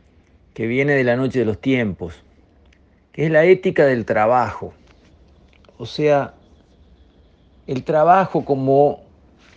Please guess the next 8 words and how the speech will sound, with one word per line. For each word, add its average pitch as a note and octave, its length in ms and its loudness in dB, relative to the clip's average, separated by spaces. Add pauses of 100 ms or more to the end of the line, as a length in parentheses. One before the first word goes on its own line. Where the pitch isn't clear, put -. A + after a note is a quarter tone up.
un D3 160 -6
valor C#3 400 4
de A#2 100 -4
la G#2 100 -2
sociedad, F#2 600 -6
como A#2 260 -8
algo C3+ 160 -2
importante. G#2 680 -4